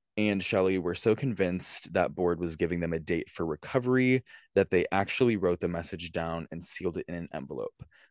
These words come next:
The following year, on the twenty-fourth of June, it turned out that Johnny indeed no longer needed to worry about his condition because it was the day he died." So my question is, you were p-, playing with a Ouija board in, what was it, nineteen eighty-six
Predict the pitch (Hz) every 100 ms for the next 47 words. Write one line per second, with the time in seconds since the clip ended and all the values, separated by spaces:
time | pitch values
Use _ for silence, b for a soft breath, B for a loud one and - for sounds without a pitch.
0 | - 87 - 107 117 151 175 185 117 95
1 | 90 90 85 82 82 _ _ 92 - 107
2 | 104 117 117 110 104 90 85 82 - 98
3 | 90 80 80 78 85 87 - 82 80 95
4 | 101 120 - 92 95 131 139 143 123 98
5 | - 90 85 82 - 92 - 92 82 -
6 | - 80 82 76 - 76 69 78 82 78
7 | _ 87 82 69 - 78 - - - -
8 | B B B - 127 143 175 131 - 95
9 | 76 73 71 B B B 123 139 185 -
10 | _ _ _ _ _ _ _ - 113 104
11 | 104 107 87 78 76 64 64 90 117 _
12 | _ _ _ _ _ _ _ _ _ 104
13 | 104 98 95 - 98 92 123 151 113 104
14 | - 113 101 95 92 - - 101 - -
15 | - -